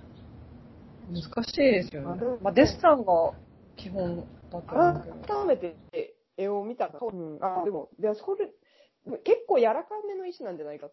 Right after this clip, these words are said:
Speaker 2: ていう説はある。
Speaker 1: うーん、
Speaker 2: あの、
Speaker 1: そっか。
Speaker 2: 削りやすい。
Speaker 1: うん。
Speaker 2: うん。
Speaker 1: え、でもすごい大きいのとかもある。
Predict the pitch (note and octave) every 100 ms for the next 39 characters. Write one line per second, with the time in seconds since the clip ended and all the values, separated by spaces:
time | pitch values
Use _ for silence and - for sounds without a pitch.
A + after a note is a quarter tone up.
0 | - C3 G#2 - - D#3 - G3+ G#3+ A3
1 | A3 A3+ A3 A3 A3 A3 D#3+ D#3+ D3+ C#3+
2 | F#3 - - - - - - - - -
3 | - - F#3 E3 E3 D3+ C#3+ - C3 -
4 | - - _ _ F#3+ F#3 F3+ F3 E3 D3+
5 | - - - - - - D#3 C#3 B2+ -
6 | - - G#3+ A#3+ A3+ - G3 D#4 C4+ G3
7 | A3+ F4 D#4+ F#3 G3 E3+ E3 D#3+ C#3